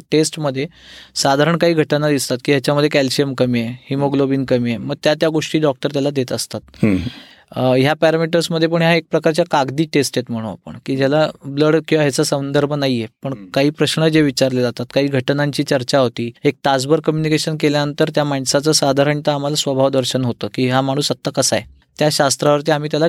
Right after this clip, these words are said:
Speaker 1: ठराविक त्याच चक्रांचं करायला सांगतो.
Speaker 2: अच्छा.
Speaker 1: कारण माझं म्हणणं काय, की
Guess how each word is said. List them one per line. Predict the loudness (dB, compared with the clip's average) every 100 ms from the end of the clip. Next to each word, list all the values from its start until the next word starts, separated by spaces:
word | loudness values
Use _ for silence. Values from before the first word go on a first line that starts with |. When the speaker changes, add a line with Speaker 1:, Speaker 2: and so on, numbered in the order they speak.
| -2
Speaker 1:
ठराविक | -2 2 2 0 _ -2
त्याच | -2 0
चक्रांचं | -4 2 0 0 -4
करायला | -6 -6
सांगतो. | -10 -14 -16 -6 -2
Speaker 2:
अच्छा. | -2 -2 -6 -10 -20 _
Speaker 1:
कारण | 0 0
माझं | 2 2 4
म्हणणं | 4 2
काय, | 2 2
की | 0